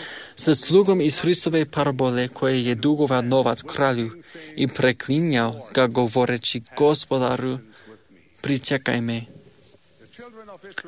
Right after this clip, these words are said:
Deca Izrael su čekala četrdeset godina u divljini pre nego što su mogli da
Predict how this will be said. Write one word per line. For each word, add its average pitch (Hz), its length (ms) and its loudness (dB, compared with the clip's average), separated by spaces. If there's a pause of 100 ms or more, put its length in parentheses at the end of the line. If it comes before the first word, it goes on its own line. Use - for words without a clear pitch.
(160)
Deca 160 320 2
Izrael 156 580 2
su 135 260 -2
čekala 165 520 0
četrdeset 185 720 -2
godina 156 420 2
u 131 120 0
divljini 175 500 0
pre 202 240 -2
nego 190 220 0
što 180 240 0
su - 180 -2
mogli 165 340 0
da 135 280 2